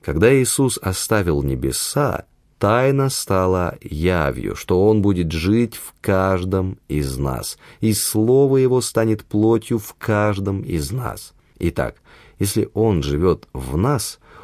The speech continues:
Он являет Себя и славу Свою через нас. Это красота Христа в вас. Как Бог открывает Себя миру? Не через пребывание в храме.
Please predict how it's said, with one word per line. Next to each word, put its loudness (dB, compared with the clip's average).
Он 4
являет 2
Себя 0
и 2
славу 0
Свою 2
через -2
нас. -6
Это 2
красота 0
Христа -4
в -6
вас. -4
Как 0
Бог 2
открывает 0
Себя -2
миру? -10
Не 2
через 2
пребывание 4
в -10
храме. -2